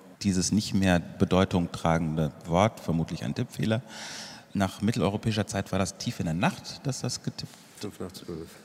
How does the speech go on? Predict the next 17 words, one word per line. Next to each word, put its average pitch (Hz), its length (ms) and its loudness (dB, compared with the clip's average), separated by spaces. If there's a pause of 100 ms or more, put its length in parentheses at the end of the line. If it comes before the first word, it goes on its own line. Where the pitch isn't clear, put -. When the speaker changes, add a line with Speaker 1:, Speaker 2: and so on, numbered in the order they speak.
(300)
Speaker 1:
wurde, 123 360 0 (100)
Speaker 2:
Ja. 85 80 -6
Speaker 1:
genau. 98 320 0 (880)
In 143 220 10
der 127 120 10
Nacht, 113 380 4 (340)
Minuten 113 440 8
später, 110 500 0 (640)
wurde 107 380 8 (100)
dieses 95 320 0
Wort, 104 280 4
wie 104 40 -4
viele 101 300 -2
wissen, 95 680 0
verarbeitet - 760 2
in 90 260 -2
der 85 280 2